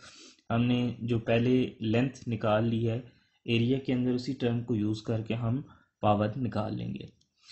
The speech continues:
Substation size हम अब कैसे निकालेंगे? अ, ये हम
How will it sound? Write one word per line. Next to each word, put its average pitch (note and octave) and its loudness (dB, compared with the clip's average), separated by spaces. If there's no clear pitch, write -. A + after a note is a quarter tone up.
Substation D#3+ 2
size D#3 2
हम D3+ 2
अब D3 -2
कैसे C#3+ 2
निकालेंगे? C3+ 2
अ, - -6
ये A2+ 2
हम A#2 0